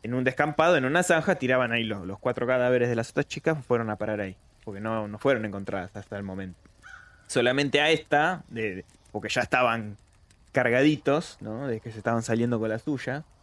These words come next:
Acá seguramente interviene esto del ego, esto de, del narcisismo, ¿no?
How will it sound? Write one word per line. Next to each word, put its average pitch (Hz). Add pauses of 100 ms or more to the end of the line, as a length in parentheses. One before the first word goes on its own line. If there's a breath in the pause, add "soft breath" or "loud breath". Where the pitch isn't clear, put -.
Acá 107
seguramente 107
interviene 104
esto 104
del 107
ego, 107
esto 101
de, 92 (580)
del 110
narcisismo, 107
¿no? 107